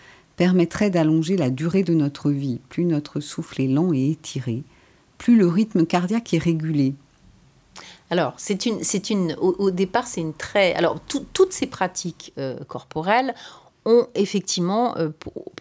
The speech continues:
Speaker 2: comme base le travail du souffle, hein. Le souffle, c'est ce qui nous traverse, euh, c'est ce qui nous, c'est notre, euh, notre rencontre avec le, avec le monde aussi, avec l'extérieur. Et toutes ces pratiques ont pour, euh, but de nous aider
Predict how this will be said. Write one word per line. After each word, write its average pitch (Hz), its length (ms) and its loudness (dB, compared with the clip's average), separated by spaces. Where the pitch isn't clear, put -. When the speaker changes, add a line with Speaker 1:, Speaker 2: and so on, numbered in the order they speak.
Speaker 2:
comme 170 260 2
base 190 480 -2
le 165 140 -4
travail 151 380 -4
du 143 120 -12
souffle, - 640 -12
hein. 160 200 -10
Le 147 100 -8
souffle, - 280 -8
c'est - 100 -12
ce - 80 -12
qui - 140 -10
nous 147 100 -8
traverse, - 760 -10
euh, - 200 -10
c'est - 180 -8
ce - 120 -6
qui - 140 -8
nous, 160 220 -4
c'est - 160 0
notre, 160 400 -2
euh, - 340 -8
notre 170 380 -8
rencontre 180 560 -4
avec 151 340 -6
le, 143 380 -8
avec 147 260 -8
le 160 80 -4
monde 220 340 2
aussi, 156 300 -6
avec 147 280 -4
l'extérieur. 190 580 -6
Et 240 400 2
toutes 254 160 -4
ces 269 100 0
pratiques 247 560 -4
ont 208 200 -2
pour, - 420 -10
euh, 156 380 -2
but 185 460 -4
de 175 80 0
nous 196 260 2
aider 214 320 0